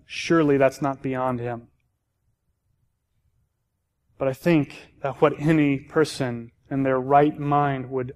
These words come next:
understand happening here is that they see Jesus on this path. They are, they are running. They are going quickly to tell the disciples what the angel has told them.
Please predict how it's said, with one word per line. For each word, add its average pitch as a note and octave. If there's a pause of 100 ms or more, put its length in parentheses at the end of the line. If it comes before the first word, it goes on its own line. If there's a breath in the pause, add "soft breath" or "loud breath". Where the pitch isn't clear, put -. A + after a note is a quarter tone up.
understand C#3+
happening C3
here B2
is A#2
that B2+ (440 soft breath)
they C#3+
see D#3
Jesus C3+
on C3
this B2+
path. B2
They C#3+
are, C3 (160 loud breath)
they D3+
are C#3
running. C3
They C#3
are C3+
going D3
quickly D#3
to C#3+
tell D#3
the E3+
disciples D3+
what C#3
the C#3
angel D#3
has D3
told C#3+
them. C3